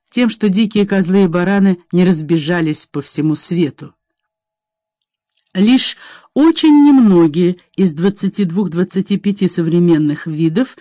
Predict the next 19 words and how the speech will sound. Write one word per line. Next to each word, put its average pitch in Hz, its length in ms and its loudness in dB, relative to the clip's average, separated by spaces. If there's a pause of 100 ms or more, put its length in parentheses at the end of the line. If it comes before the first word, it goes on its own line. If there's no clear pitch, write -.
(280)
живут 190 420 0
в 190 80 -4
Африке 208 460 -4
или 180 360 -2
в 160 120 -6
Америке, 147 560 -4 (160)
большинство 165 760 -4
же 277 220 -4 (100)
в - 100 -20
Европе 160 760 -2 (180)
и 147 280 -10
Азии. 131 540 -10 (1800)
Впрочем, 254 460 2
на 233 140 2
одомашненных 214 840 0
потомков 269 760 -4 (280)
утверждение 208 840 0
не 170 160 0
распространяется. 135 1120 -8